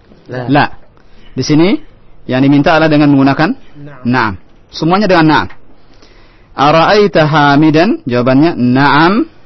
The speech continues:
Speaker 2: ra'aituhu. Na'am ra'aitu. Nah, lihat tu di sini. Dhamir tu di sini artinya ana. Ra'aitu, saya melihat,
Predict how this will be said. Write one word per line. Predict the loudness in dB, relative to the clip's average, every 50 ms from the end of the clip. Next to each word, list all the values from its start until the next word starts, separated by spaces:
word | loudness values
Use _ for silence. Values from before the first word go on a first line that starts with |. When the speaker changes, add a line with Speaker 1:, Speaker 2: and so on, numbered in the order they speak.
| -20 -20 -20 -20 -20 -20 -20 -20 -20 -20 -20 -20 -20 -20 -20 -20 -20 -18 -10
Speaker 2:
ra'aituhu. | -4 -2 -2 -2 0 0 2 2 4 4 2 2 0 -2 -2 -2 0 0 2 0 0 0 -2 -8 -14 -20 -20 -20 -20 _ _ -20 -20 -20 -20 _ _ _ _ -20 _ _ _ _ _ -4 -2
Na'am | 0 0 0 2 0 0 0 -2 -4 -8 -14 -20 _ -20 -20 -20 -20 -20 -20 -20 -14 -8
ra'aitu. | -4 -2 0 0 0 2 2 2 4 4 4 2 2 0 0 -2 -2 0 -2 -2 -2 -2 -2
Nah, | -2 0 0
lihat | 0 -2 -2 -2 -4 -4
tu | -2 0
di | 0
sini. | 0 0 0 2 2 2 0 -2 -6 -16 -20 -20 -20 -20 -20 -20 -20 -20 -20 -20 -20 -20 -20 -20 -20 -20 -18
Dhamir | -12 -4 0 0 2 2 2 2 0 -2
tu | 0 -2 0 0 0
di | 0 0
sini | 0 0 0
artinya | 0 0 0 0 2 2 2 0 -2 -6 _ -20 -20 -6
ana. | -2 0 0 0 0 -2 -6 -14 -20 -20 -20 -20 -20 -20 -20 -20 -20 -20 -20 -20 -20 -12
Ra'aitu, | -4 -2 -2 0 0 2 2 2 2 2 0 0 0
saya | 0 0 2 2 2 4 2 2
melihat, | 2 2 2 2 2 2 2 0 -2 -2 -6